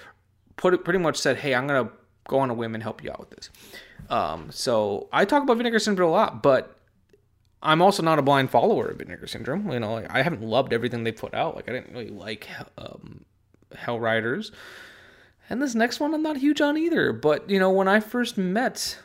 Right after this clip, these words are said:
uh, my contact there, um, he told me, I told him, it's like, you know, I, uh, I'll be, I told him, "I'll be fair with my reviews." And he's like, "That, that doesn't matter to me as long as you love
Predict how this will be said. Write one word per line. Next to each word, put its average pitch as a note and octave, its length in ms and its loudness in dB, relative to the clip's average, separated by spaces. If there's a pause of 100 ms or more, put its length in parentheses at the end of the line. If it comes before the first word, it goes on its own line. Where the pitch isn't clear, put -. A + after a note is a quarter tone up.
(280)
uh, C#3+ 140 0
my D#3+ 160 2
contact E3+ 640 -6
there, A2+ 400 -2 (380)
um, A2 520 -4 (920)
he - 180 -14
told G#3+ 280 -2
me, - 120 -10
I - 80 -2
told F#3 260 0
him, C3 100 -4
it's - 160 -8
like, A#2 200 -4
you B2+ 80 -4
know, A2 220 -2
I, A2 340 0
uh, G#2+ 280 -2 (440)
I'll A#2+ 100 0
be, C3 160 0
I B2+ 80 4
told D3 220 2
him, C3 80 -2
"I'll A#2+ 200 -2
be D#3+ 120 -2
fair D#3 260 -2
with G3+ 140 -2
my B2 100 -2
reviews." B2 400 -4
And A2+ 100 -8
he's C3 220 -6
like, A#2 300 -2
"That, - 160 -10
that D3 120 -4
doesn't G3 300 -2
matter C3+ 220 0
to D3 80 -6
me A2 100 -6
as G#2+ 80 -10
long C3 140 -4
as D3+ 100 -10
you C#3+ 80 -4
love A#2+ 400 -4